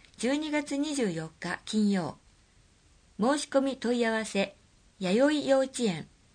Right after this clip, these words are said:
電話零八三三七七の二六九零。保育士バンクへの登録者募集。保育士資格を持ち、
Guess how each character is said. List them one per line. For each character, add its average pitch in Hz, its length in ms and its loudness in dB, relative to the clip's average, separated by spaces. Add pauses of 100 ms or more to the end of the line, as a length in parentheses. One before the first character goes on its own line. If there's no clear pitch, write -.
(140)
電 220 240 2
話 208 200 -2 (340)
零 285 200 4
八 320 320 -4
三 226 260 -2
三 208 300 -4 (160)
七 196 240 2
七 262 300 2
の 165 220 -6 (300)
二 294 280 2
六 311 300 0
九 208 360 -4
零。 170 280 -4 (2500)
保 277 140 2
育 311 240 -2
士 247 240 -2
バ 294 180 2
ン 285 80 -4
ク 214 140 -2
へ 226 140 2
の 175 340 -2
登 277 240 0
録 320 180 -2
者 202 220 -4
募 147 180 -10
集。 165 420 -8 (800)
保 294 140 4
育 320 240 0
士 330 140 -4
資 - 100 -6
格 294 300 -2
を 196 100 2
持 214 140 0
ち、 175 340 -6